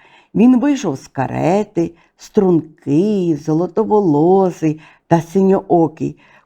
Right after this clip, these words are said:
Кожна князівна упізнала у ньому свого коханого, та Ладомира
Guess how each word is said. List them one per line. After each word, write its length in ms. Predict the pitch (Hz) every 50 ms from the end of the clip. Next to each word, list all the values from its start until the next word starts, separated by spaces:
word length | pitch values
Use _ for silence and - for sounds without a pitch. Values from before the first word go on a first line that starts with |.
| _
Кожна 400 | - 180 220 277 277 254 269 254
князівна 760 | - - 180 170 165 147 123 143 151 175 196 220 226 226 240
упізнала 680 | 233 208 - - 180 160 156 170 170 175 190 220 240 240
у 120 | 226 196 180
ньому 440 | 175 160 170 185 214 226 226 226
свого 440 | 220 - - 180 175 180 196 214 214
коханого, 800 | 214 - 233 226 - - 247 254 254 220 185 170 165 156 143 - _ _ _ _ _ _ _ _ _ _
та 100 | - 175
Ладомира 840 | 170 160 160 147 143 160 151 156 147 151 160 190 202 208 220 220